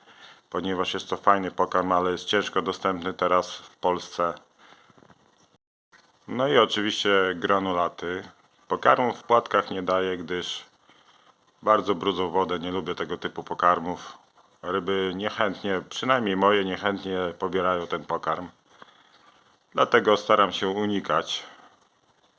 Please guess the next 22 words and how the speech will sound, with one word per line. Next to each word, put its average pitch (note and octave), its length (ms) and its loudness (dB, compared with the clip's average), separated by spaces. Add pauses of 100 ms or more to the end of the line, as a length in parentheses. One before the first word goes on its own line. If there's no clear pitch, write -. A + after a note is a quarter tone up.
(300)
i C3 100 -2
nie A2 140 2
daję E2+ 380 2 (320)
pokarmu F2 400 -2
w - 100 -16
płatkach. - 480 -6 (1080)
W F2 140 -6
międzyczasie B2+ 680 0
możemy F#2+ 760 0
powiedzieć F2+ 500 -2
o F2+ 40 -6
temperaturze. F2 920 0 (800)
Są G#2+ 280 2
akwaryści, G2+ 520 2
którzy F2+ 280 0
mówią, F#2+ 340 2
że F2 260 2 (540)
trzydzieści F#2+ 580 -2
stopni F#2+ 580 2 (880)
to F2+ 460 2 (340)
jest - 140 -12
takie E2 460 0